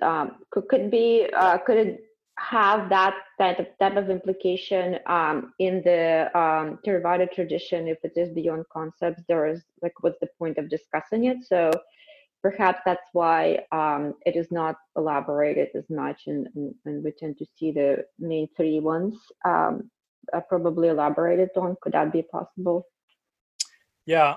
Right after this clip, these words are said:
Speaker 2: I mean, I re-, I really don't have any idea, actually, but, um, but anyways, for the topic today, so this is one way that we can contemplate our own experience of the mind, right?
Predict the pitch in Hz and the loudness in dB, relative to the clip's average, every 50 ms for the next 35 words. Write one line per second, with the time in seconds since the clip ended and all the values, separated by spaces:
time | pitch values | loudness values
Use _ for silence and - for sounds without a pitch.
0 | - - 185 185 185 180 180 175 190 180 175 175 175 170 175 170 147 143 147 147 | -2 -4 -2 0 2 2 4 2 2 4 2 2 2 2 2 0 2 2 0 0
1 | 135 120 143 139 143 139 135 131 127 120 120 127 123 120 117 110 113 - - 127 | 0 -2 -4 -4 -4 -4 -4 -4 -6 -6 -4 -4 -2 -2 -2 -4 -6 -8 -10 -10
2 | 120 113 113 110 _ - 120 123 - _ _ - 143 123 120 117 113 110 110 120 | -10 -10 -10 -12 _ -8 -8 -8 -10 _ _ -12 -10 -8 -8 -8 -10 -12 -16 -18
3 | 151 _ _ _ _ _ _ _ _ _ _ _ _ - - - - 160 180 202 | -20 _ _ _ _ _ _ _ _ _ _ _ _ -20 -20 -8 -2 0 2 4
4 | 208 214 196 175 156 - - - 180 170 180 175 - - 214 226 185 196 196 190 | 6 6 4 4 2 0 -2 -4 -2 0 0 0 0 0 0 0 2 2 0 -2
5 | - - - _ _ _ _ _ - - 156 143 160 165 170 160 147 135 127 135 | -2 -8 -20 _ _ _ _ _ -12 -8 -2 2 4 6 6 6 6 4 2 -2
6 | 156 - _ _ _ _ _ _ _ _ _ _ _ _ - - 180 175 180 254 | -6 -10 _ _ _ _ _ _ _ _ _ _ _ _ -4 -2 2 4 4 4
7 | 262 - 330 262 202 190 208 214 220 214 196 208 208 202 190 180 160 - _ - | 4 2 0 -2 0 2 2 2 4 4 6 6 8 8 6 4 0 -2 _ -12
8 | 160 180 220 208 - 196 180 - - 190 202 190 214 190 - - 180 165 170 - | -8 -6 -6 -6 -6 -8 -10 -6 -2 -2 -2 -2 -4 -6 -4 -2 0 0 -2 -4
9 | _ _ _ _ _ - 170 185 190 185 185 175 - - - - 185 180 170 147 | _ _ _ _ _ 2 4 6 6 6 4 2 -2 -6 -4 -2 -2 -2 -2 -4
10 | 170 156 147 147 147 160 165 143 113 104 107 - - 131 131 131 131 131 139 - | -10 -10 -4 -2 0 0 0 -2 -6 -8 -12 -8 -4 -4 -4 -4 -4 -6 -6 -6